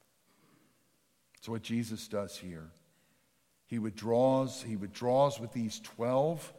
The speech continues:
for this Passover meal. He's about to go to the garden and withdraws with the inner three. Would you all pray with me? I'm at the point of death, how critical it is for a place of rest,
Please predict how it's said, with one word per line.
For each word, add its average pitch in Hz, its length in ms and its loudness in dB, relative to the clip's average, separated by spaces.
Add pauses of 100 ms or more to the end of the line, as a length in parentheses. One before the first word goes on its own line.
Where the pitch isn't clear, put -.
(320)
for 123 160 -6
this 123 240 -4
Passover 120 600 -4
meal. 123 480 0 (240)
He's 113 160 -6
about 117 440 0
to 123 120 -8
go 117 240 -2
to 117 80 -4
the 101 120 -6
garden 120 520 -2
and 110 120 -4
withdraws 113 760 -4 (240)
with - 280 -8 (120)
the 113 100 -4 (140)
inner 117 240 -2
three. 120 640 -8 (300)
Would 101 200 -10
you 120 240 -2
all 117 140 0
pray 117 380 -2
with 120 220 -8
me? 123 360 0
I'm 110 180 -4
at 110 140 -8
the 101 80 -8
point 127 500 -6 (480)
of 92 240 -12
death, 120 360 -2
how 104 160 -6
critical 131 640 -4
it 123 120 -2
is 123 240 -4
for 104 220 -4
a 92 40 -2
place 143 540 0
of 120 160 -4
rest, 131 340 2